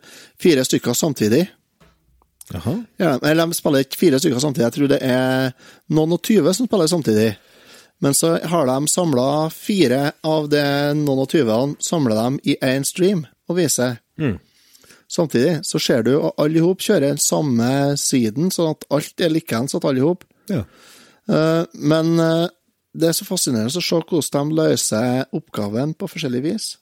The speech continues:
Speaker 1: eh, på å gå gjennom spillet.
Speaker 2: Ja. Folk, eh,
Speaker 1: Så
Speaker 2: folk
Speaker 1: det
Speaker 2: er
Speaker 1: er noe jeg
Speaker 2: forskjellige, folk
Speaker 1: vurderer om
Speaker 2: tenker
Speaker 1: jeg
Speaker 2: forskjellig.
Speaker 1: virkelig bare må prøve.
Speaker 2: Ja, hvorfor ikke?
Speaker 1: Sånn
Speaker 2: Det kost-,
Speaker 1: randomizer.
Speaker 2: koster ikke
Speaker 1: Men, eh,
Speaker 2: det
Speaker 1: det blir jo
Speaker 2: kroner,
Speaker 1: når
Speaker 2: det.
Speaker 1: det blir vinter, jeg får god tid. I hvert fall ikke ennå.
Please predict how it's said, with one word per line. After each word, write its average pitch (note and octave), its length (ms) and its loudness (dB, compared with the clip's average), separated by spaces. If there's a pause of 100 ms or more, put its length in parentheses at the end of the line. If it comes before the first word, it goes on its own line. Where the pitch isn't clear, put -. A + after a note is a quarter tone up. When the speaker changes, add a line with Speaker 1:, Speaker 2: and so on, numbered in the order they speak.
Speaker 1:
eh, E3 640 -6 (600)
på - 100 -4
å - 20 -2
gå D#3+ 100 0
gjennom A#2 220 0
spillet. B2+ 280 -2 (140)
Speaker 2:
Ja. E3+ 120 -4 (1040)
Folk, D#3 200 2 (100)
eh, F3+ 100 0
Speaker 1:
Så F#3 220 4
Speaker 2:
folk F3 120 4
Speaker 1:
det F#3 100 4
Speaker 2:
er - 20 4
Speaker 1:
er G3 40 6
noe F3+ 80 6
jeg D#3 40 2
Speaker 2:
forskjellige, D3 180 4
folk C#3+ 80 2
Speaker 1:
vurderer A2+ 220 4
om C#3+ 80 2
Speaker 2:
tenker C#3+ 160 4
Speaker 1:
jeg C#3 100 2
Speaker 2:
forskjellig. B2+ 240 2
Speaker 1:
virkelig G#2+ 140 0
bare A#2 160 2
må A2 160 2
prøve. C#3+ 400 2 (1000)
Speaker 2:
Ja, B3 160 0
hvorfor G#2 480 -2
ikke? D3+ 220 0
Speaker 1:
Sånn G#3+ 140 2
Speaker 2:
Det C#3 100 2
kost-, D#3 80 4
Speaker 1:
randomizer. C#3+ 500 2
Speaker 2:
koster C3+ 320 -4
ikke G#3 80 0
Speaker 1:
Men, E3+ 240 4
eh, E3+ 140 4
Speaker 2:
det D#3+ 40 2
Speaker 1:
det D#3+ 140 2
blir D3 120 6
jo B2 80 6
Speaker 2:
kroner, C3+ 100 4
Speaker 1:
når C#3+ 60 6
Speaker 2:
det. C3+ 80 4
Speaker 1:
det C3 100 2
blir B2+ 200 4
vinter, A#2+ 400 2
jeg B2+ 180 0
får B2+ 200 0
god E3 140 -2
tid. A2+ 200 0 (1700)
I D3 80 2
hvert B2+ 160 -2
fall E3 160 0
ikke F3 160 0
ennå. C#3+ 160 0